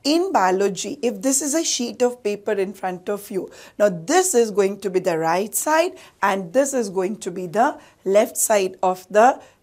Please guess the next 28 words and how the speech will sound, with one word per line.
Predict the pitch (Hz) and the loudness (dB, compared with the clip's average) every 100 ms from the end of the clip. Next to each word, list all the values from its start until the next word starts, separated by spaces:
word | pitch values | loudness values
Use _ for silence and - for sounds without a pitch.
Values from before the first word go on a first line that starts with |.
| 185 | -6
diagram. | 175 175 175 170 185 165 - - - | -2 0 -2 -2 -2 -2 -4 -14 -4
So | - | 0
let's | 220 240 359 370 | 4 6 6 4
start | - - - 226 240 202 | -2 -2 4 6 6 4
drawing | 208 208 214 | 0 0 0
our | 214 | -4
diagram | 185 175 180 190 226 262 254 - _ _ - | -4 -4 -6 -4 -4 -4 -6 -18 _ _ 2
with | 196 233 | 6 6
first | - - - 302 302 277 285 _ _ 160 | 4 -14 6 8 8 4 -4 _ _ -4
drawing | 202 285 294 247 226 | 6 8 8 4 0
the | 185 196 208 - _ _ | 2 4 2 -4 _ _
upper | 220 226 240 | 6 8 4
chambers. | 233 - 208 226 214 196 185 | 0 2 4 4 4 4 4
And | 190 185 | 0 -2
which | 208 254 | -2 2
are | 240 | 4
the | 247 | 4
chambers | 247 233 233 233 | 0 0 2 4
I'm | 233 226 | 6 2
talking | 226 202 196 233 220 | 2 -2 -2 -2 -2
about? | 208 226 240 277 320 - - - | 4 6 8 6 4 -4 -18 -18
The | 190 214 220 226 247 - - - | 0 8 12 12 10 2 -12 -8
right | 190 208 240 269 311 311 294 - | 4 6 8 8 6 2 -4 -2
atrium, | 220 220 - 214 208 196 | 0 -2 -6 0 2 2
students. | 196 - 185 180 165 | -2 0 0 0 -4
So | 185 | -6
first | - 277 330 - 196 | 4 6 6 4 0
draw | 208 226 233 | 4 6 4